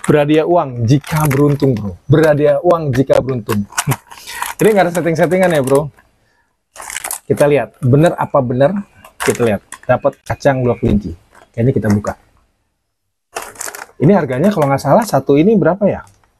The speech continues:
Ini, oh, ini beratnya tiga ratus tujuh puluh gram.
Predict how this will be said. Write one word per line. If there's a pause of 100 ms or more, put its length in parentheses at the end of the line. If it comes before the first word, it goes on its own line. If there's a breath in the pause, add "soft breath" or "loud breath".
Ini,
oh,
ini
beratnya
tiga
ratus
tujuh
puluh
gram.